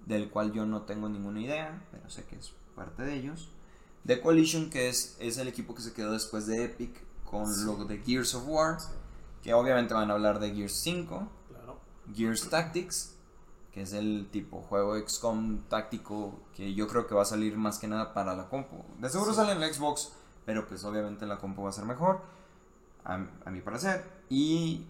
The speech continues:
Speaker 1: el juego favorito de, que de todo el mundo en, en futuro, Gears Pop,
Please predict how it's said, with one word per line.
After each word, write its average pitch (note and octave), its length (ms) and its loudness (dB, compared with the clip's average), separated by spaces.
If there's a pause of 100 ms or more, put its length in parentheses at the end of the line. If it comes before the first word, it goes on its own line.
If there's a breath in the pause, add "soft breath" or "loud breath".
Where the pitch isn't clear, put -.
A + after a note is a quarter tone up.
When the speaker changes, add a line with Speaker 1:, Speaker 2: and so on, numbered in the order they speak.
(140)
Speaker 1:
el G#2+ 420 0
juego A#2+ 180 6
favorito A2+ 540 0
de, - 60 -10 (200)
que G#2 100 -8
de F#2+ 200 -4
todo A#2 220 0
el A#2 60 0
mundo A2+ 320 0
en, G#2 200 -4
en G#2+ 140 -6
futuro, C#3+ 640 -2
Gears A2+ 520 0
Pop, D3+ 260 6